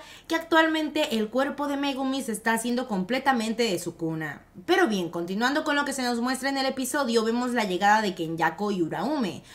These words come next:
los cuales al parecer tienen puestas túnicas de rituales del clan Zenin.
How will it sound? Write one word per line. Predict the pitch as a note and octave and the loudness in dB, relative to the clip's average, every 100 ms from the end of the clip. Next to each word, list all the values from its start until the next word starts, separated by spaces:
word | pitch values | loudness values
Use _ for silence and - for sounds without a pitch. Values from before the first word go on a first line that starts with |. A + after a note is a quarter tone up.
| - | -4
los | D#4 F4 | 2 2
cuales | - E4 E4+ | 4 6 6
al | E4 - | 4 2
parecer | D#4+ D4+ - D4 D4 | 0 0 -2 -4 -4
tienen | C4+ C#4+ C#4 | -2 -2 -2
puestas | B3+ C4+ C4+ B3+ B3 | 0 -2 2 2 2
túnicas | D#4 D#4 D4 G#3+ G#3 F#3+ | -2 0 0 2 4 4
de | G3 | -2
rituales | C#4 C#4 C4+ A3+ A3+ A3 | -4 4 6 6 2 0
del | F#3+ E3+ | 0 0
clan | F3 D3 C#3 | -2 -4 -6
Zenin. | - C4+ A#3+ D#3 C3+ - | -4 -2 0 -4 -8 -16